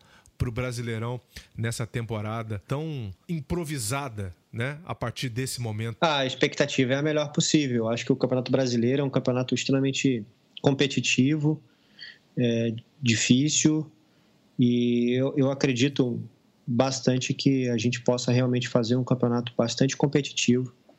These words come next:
Speaker 2: esse ano aqui no, no ponto de vista, assim, do nosso clube tá preparado realmente com investimentos de, de, de estrutura, de processos, de comissão técnica, é, uma nova diretoria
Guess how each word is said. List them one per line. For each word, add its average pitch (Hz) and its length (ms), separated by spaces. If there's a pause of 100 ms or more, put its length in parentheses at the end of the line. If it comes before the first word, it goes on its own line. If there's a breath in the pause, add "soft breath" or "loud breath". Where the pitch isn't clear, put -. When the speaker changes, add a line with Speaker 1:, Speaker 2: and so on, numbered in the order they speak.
(380 soft breath)
Speaker 2:
esse 127 340
ano 120 320
aqui 117 200
no, 110 340 (140)
no 127 220
ponto 127 260
de - 100
vista, 117 200
assim, 113 120
do 117 120
nosso 120 320
clube 123 280
tá 123 140
preparado 127 640
realmente 120 520
com 135 100
investimentos 120 680
de, 110 240
de, 104 340 (480 loud breath)
de 123 80
estrutura, 123 920
de 113 100
processos, 123 1000
de 110 160
comissão 117 380
técnica, 123 920 (580 loud breath)
é, 117 800 (140)
uma 120 200
nova 127 240
diretoria 120 1200